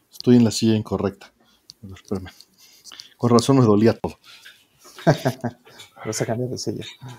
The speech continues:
Speaker 2: Muy bien. Pues sí, y justo como dice, este, Víctor, ahí, ¿no?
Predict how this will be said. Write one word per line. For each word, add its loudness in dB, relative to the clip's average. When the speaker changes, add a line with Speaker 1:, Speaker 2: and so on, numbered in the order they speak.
Speaker 2:
Muy -4
bien. -6
Pues -8
sí, -8
y -6
justo -2
como -2
dice, 0
este, -4
Víctor, 0
ahí, -2
¿no? -10